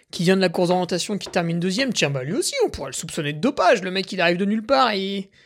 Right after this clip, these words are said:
<laughs> t'sais, ce qui, ce qui m'attriste, encore une fois, c'est que les, les gens sont profondément bêtes et ne réfléchissent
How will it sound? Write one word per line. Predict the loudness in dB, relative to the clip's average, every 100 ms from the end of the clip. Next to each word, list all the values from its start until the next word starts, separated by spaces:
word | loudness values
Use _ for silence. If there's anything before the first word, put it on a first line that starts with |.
| _ -6
<laughs> | -4 -4 _ -20 _ -6 -6 -6 -20 -20 -20 -20 -20 -20 _ 6
t'sais, | 6 6
ce | -4
qui, | -4 -6 -10 -20 _
ce | -4 -2
qui | 2
m'attriste, | 2 2 -2 -4 -4
encore | -2 -2
une | -2
fois, | -2 -2 -2
c'est | -2 -6
que | -8 -10
les, | -8 -8 -10 -16 _ _ _ _ _ _ _ -6
les | -2
gens | 0 2 2 2 -2 -8
sont | -10 -10 -10
profondément | 2 2 2 -4 -2 0 0 0 0 -4 -12 _ _ _ -12
bêtes | -8 4 4 4 -4 -10 -10 _ _ _ _ _ _ _ _ _ -6
et | -2
ne | 0
réfléchissent | 2 0 0 0 0 0 0 0